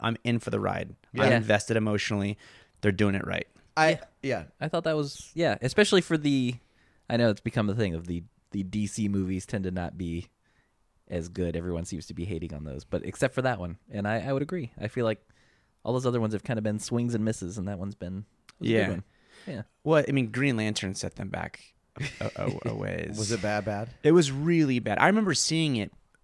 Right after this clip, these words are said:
Speaker 1: uh, when it first came out and thinking, "Oh, I'm watching good actors work really hard with very, very bad material."
Speaker 2: Is that what it was? Bad, just
Speaker 1: Yeah.
Speaker 2: bad writing?
Speaker 1: 'Cause I think, I think Blake Lively and Ryan Reynolds are both great.
Speaker 2: Yeah.
Speaker 1: And, uh, yeah, I remember watching a scene and being like,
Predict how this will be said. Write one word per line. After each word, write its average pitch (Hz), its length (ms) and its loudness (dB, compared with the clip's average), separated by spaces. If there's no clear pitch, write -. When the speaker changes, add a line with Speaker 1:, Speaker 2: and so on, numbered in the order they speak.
Speaker 1:
uh, - 120 -10
when 120 120 -2
it - 80 -4
first 127 280 -2
came 107 180 -2
out 107 140 2
and 104 80 -6
thinking, 101 400 -4
"Oh, 113 120 -6
I'm 117 180 -4
watching 110 460 -6
good 107 220 -2
actors 98 680 -8
work 107 280 -6
really 98 420 -4
hard 90 400 -6
with 98 160 -12
very, 92 340 -4
very 92 320 -6
bad 90 340 -10
material." - 640 -12
Speaker 2:
Is 131 140 -6
that 139 120 2
what 139 100 2
it 139 40 6
was? 127 320 4
Bad, 120 380 0
just - 220 -4
Speaker 1:
Yeah. - 80 -6
Speaker 2:
bad 101 100 -2
writing? 98 240 -4
Speaker 1:
'Cause 151 120 -2
I 185 80 2
think, 190 220 0
I 123 60 2
think 123 220 -6
Blake 104 220 -4
Lively 101 300 -2
and 98 80 -6
Ryan 87 160 -6
Reynolds 95 240 -6
are 92 40 -6
both 95 220 -8
great. 120 320 4
Speaker 2:
Yeah. 113 280 2
Speaker 1:
And, 101 160 -4
uh, 95 380 -2
yeah, 107 280 2
I - 20 6
remember 98 200 0
watching 95 300 2
a 90 40 -4
scene 98 260 -2
and 90 80 -2
being 95 180 -6
like, - 300 -10